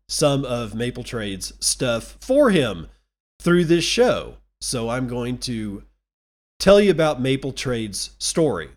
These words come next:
This is the marketing portion of selling something. I, I'm, I'm having to learn this. I'm learning this on the fly, and you guys are basically watching me do it. So as I stumble and I screw shit up, take notes.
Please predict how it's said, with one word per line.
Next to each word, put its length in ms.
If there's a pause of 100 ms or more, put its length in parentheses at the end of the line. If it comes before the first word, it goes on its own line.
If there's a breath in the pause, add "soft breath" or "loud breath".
(220)
This 220
is 120
the 80
marketing 640 (520)
portion 480 (280)
of 360 (360)
selling 360
something. 440
I, 160
I'm, 220
I'm 300
having 360
to 60
learn 400
this. 240
I'm 140
learning 260
this 160
on 140
the 80
fly, 360
and 120
you 80
guys 380
are 60
basically 440
watching 400
me 120
do 220
it. 160 (300 loud breath)
So 400
as 220
I 120
stumble 560 (320)
and 160
I 80
screw 260
shit 240
up, 300 (560)
take 300
notes. 580